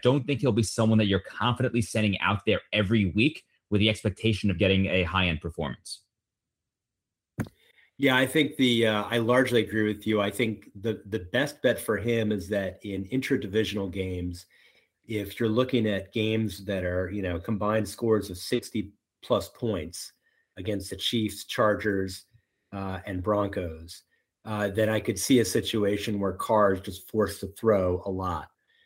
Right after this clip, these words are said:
Speaker 2: Um, uh, and maybe in those games, uh, you get, you get lucky and you get a top five performance. But overall, uh, I agree with you. I think that,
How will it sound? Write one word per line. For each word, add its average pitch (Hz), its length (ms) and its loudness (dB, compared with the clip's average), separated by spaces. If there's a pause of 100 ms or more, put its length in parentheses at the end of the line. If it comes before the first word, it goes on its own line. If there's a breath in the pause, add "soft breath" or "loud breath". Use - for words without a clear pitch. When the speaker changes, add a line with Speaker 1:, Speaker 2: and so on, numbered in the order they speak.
(180)
Speaker 2:
Um, 95 500 -2 (320)
uh, 104 240 -4
and 113 160 2
maybe 131 300 6
in 120 100 6
those 120 240 6
games, 107 640 2
uh, 98 160 -4
you 98 220 -2
get, 98 400 -2 (140)
you 107 120 -6
get 110 180 2
lucky 123 380 4
and 107 100 4
you 104 60 0
get 104 140 4
a 98 60 0
top 98 300 -2
five 95 360 -2
performance. 92 640 -4
But 101 140 -2
overall, 117 920 4
uh, 98 240 -12
I 120 140 4
agree 120 300 4
with 104 240 0
you. - 180 -14
I 104 120 -2
think 107 320 -2
that, 101 240 0